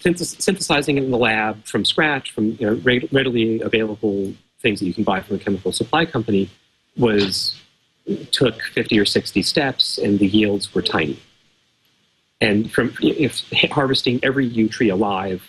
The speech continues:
would not have given you enough Taxol for a single course of treatment for one patient.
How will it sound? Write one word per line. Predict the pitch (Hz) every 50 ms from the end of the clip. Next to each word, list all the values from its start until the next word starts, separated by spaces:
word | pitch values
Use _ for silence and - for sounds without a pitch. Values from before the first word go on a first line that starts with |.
| - _
would | 120 110 98
not | 107 101 101 95
have | 104 95
given | 98 113 98 104 98
you | 95 92 95 95
enough | 90 92 90 87 - - -
Taxol | - - 92 82 - - - 95 85 85 85 85 80 - - - - - - - _ _
for | - - 117
a |
single | 107 - - 104 104 104
course | 98 - - 101 - -
of | 95
treatment | - - 104 - - 92 - -
for | - 98
one | 92 90 87 85
patient. | - - - - - - -